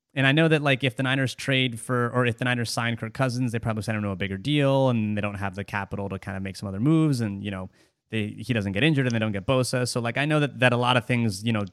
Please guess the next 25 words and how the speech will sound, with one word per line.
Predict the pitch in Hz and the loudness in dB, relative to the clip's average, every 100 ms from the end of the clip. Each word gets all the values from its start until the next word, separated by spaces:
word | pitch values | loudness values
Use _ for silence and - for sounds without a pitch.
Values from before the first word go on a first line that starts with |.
| _ _ - | _ _ -6
whatever. | 110 104 92 90 | -2 0 -2 -4
But | 117 | -2
if | 117 | 0
we're | 151 | 0
gonna | 202 208 | 0 0
just | 123 - | -2 -6
transplant | - 135 135 - 131 110 | -4 -2 -2 -2 -4 -2
Jimmy | 117 113 | -2 -2
Garoppolo | 107 101 107 95 | -2 -4 -4 -6
and | 98 | -8
Kirk | 104 104 | -10 -8
Cousins | 104 98 104 | -8 -6 -4
into, | 101 98 104 | -4 -4 -4
into | 120 101 | -4 -4
twenty | 95 104 | -4 -4
nineteen, | 95 95 - 98 123 - _ _ _ _ _ _ | -4 -6 -10 -8 -10 -10 _ _ _ _ _ _
I | 117 | -4
think | 113 107 | -2 -2
the | 101 | -2
Niners | 95 92 92 | -4 -6 -8
have | 92 | -8
a | 92 | -8
Super | 98 85 | -10 -10
Bowl | 95 | -12
ring. | - - | -12 -14